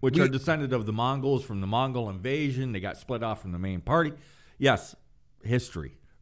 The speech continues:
Speaker 2: We actually do study it. It's just not usually what we talk about. But, like, I've studied actual witch cults.
Speaker 1: I
Speaker 2: I've
Speaker 1: actually
Speaker 2: s-
Speaker 1: got sick to my stomach, man.
Speaker 2: Yeah. It was bad. C G's over there getting the Forrest Whitaker eye back. But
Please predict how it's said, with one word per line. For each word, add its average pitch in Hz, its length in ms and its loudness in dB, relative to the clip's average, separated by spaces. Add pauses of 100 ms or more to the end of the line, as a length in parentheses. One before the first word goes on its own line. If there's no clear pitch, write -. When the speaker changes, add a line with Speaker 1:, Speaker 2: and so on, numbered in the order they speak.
(100)
Speaker 2:
We 147 180 4
actually 156 380 4
do 139 180 2
study 123 440 2
it. 104 140 -2
It's 107 220 -2
just 107 220 -4
not 101 180 -2
usually 95 320 0
what 85 140 -4
we 78 100 -6
talk 87 300 -6
about. 57 300 -10 (1000)
But, 143 360 6
like, 147 280 2 (100)
I've 180 260 4
studied 135 480 0
actual 131 540 0
witch 190 260 0
cults. - 440 -2
Speaker 1:
I 160 80 2
Speaker 2:
I've 214 80 2
Speaker 1:
actually 175 180 -2
Speaker 2:
s- 120 40 0
Speaker 1:
got 107 160 -4
sick - 240 -10
to 98 60 -10
my 90 80 -6
stomach, 90 420 -8
man. 78 220 -10 (160)
Speaker 2:
Yeah. 151 280 4 (440)
It 143 160 2
was 190 160 6
bad. 123 380 6
C 147 160 2
G's 135 240 4
over 135 180 4
there 127 140 2
getting 113 240 -4
the 104 60 -4
Forrest 127 340 -2
Whitaker 104 340 0
eye 85 100 0
back. 80 380 -6 (1080)
But 139 360 6